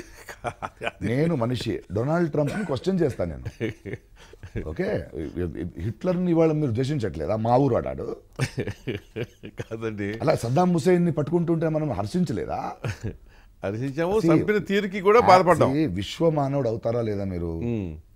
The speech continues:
Speaker 2: You have to be an international. See, you, you, ఈ, ఈ ప్రపంచం, యావత్ ప్రపంచం, మనుషులు ఎక్కడ కష్టంలో ఉన్నా, చెగోవారా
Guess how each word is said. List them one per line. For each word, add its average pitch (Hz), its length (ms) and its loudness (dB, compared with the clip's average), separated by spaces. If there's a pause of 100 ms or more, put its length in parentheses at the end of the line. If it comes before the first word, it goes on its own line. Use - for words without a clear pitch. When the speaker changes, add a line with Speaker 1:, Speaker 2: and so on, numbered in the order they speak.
(580)
Speaker 2:
You 92 40 -2
have 85 260 -6 (200)
to 190 120 -6
be 156 100 -4
an 135 120 -8
international. 101 460 -12
See, 107 220 -8
you, 113 260 -8
you, 107 120 -10
ఈ, 107 160 -10 (120)
ఈ 98 60 -8
ప్రపంచం, 110 540 -10
యావత్ 101 240 -8
ప్రపంచం, - 560 -12
మనుషులు 131 360 0
ఎక్కడ 151 240 -4
కష్టంలో 107 420 -6
ఉన్నా, 71 180 -8 (300)
చెగోవారా 147 680 -2